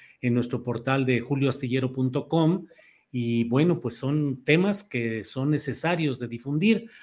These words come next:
aunque la verdad, Rafael, poca resonancia, poca, poco espacio veo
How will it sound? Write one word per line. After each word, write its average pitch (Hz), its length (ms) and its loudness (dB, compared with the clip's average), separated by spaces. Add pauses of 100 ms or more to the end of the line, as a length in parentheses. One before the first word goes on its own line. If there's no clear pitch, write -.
(100)
aunque 139 320 0
la 131 140 4
verdad, 170 360 4
Rafael, 180 560 4 (380)
poca 175 720 4
resonancia, 135 840 0
poca, 147 540 -2
poco 160 240 2
espacio 139 640 0
veo 156 380 2